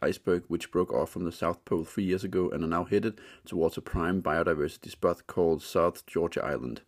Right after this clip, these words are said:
Not only is the iceberg so big that if or when it breaks up, it will send a horde of smaller icebergs straight into shipping path, but it also threatens this crucial biodiversity spot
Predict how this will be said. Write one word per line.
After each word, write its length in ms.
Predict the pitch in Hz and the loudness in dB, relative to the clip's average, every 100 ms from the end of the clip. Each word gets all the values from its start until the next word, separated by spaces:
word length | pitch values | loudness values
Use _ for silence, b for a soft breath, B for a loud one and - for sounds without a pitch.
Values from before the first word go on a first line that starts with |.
| B B B B B - | B B B B B 2
Not 140 | 120 | 4
only 180 | 143 131 | 8 8
is 120 | 113 | 6
the 100 | - | 4
iceberg 340 | - 98 - 95 | 2 4 4 2
so 140 | - | 2
big 420 | 101 104 104 - | 4 4 2 -2
that 200 | - 80 - | 0 0 4
if 240 | 110 - | 2 2
or 120 | - 85 | -6 -2
when 240 | 78 110 | 2 4
it 80 | 127 | 4
breaks 260 | 90 90 | 2 2
up, 160 | 98 - | 0 2
it 60 | 87 | -2
will 120 | 87 | -2
send 220 | - 92 | 0 0
a 60 | 85 | 0
horde 260 | - 104 | 2 2
of 120 | 104 | 2
smaller 360 | - - 92 104 | -2 -2 0 0
icebergs 440 | 80 95 95 87 | -2 -2 -2 -2
straight 300 | - - 107 | -6 0 0
into 240 | 113 95 110 | 0 -8 -8
shipping 320 | - 113 120 | -6 0 0
path, 420 | - 107 104 - B B B | 0 -2 -2 -8 B B B
but 100 | - | 2
it 80 | 98 | 2
also 240 | 95 98 104 | 2 0 -2
threatens 420 | - 98 98 98 | 2 2 4 0
this 160 | 95 | -2
crucial 400 | - - 95 - | -4 -4 -2 -2
biodiversity 640 | 90 80 85 85 82 - 82 | 0 0 0 2 0 -2 -12
spot 300 | - 110 | -2 -2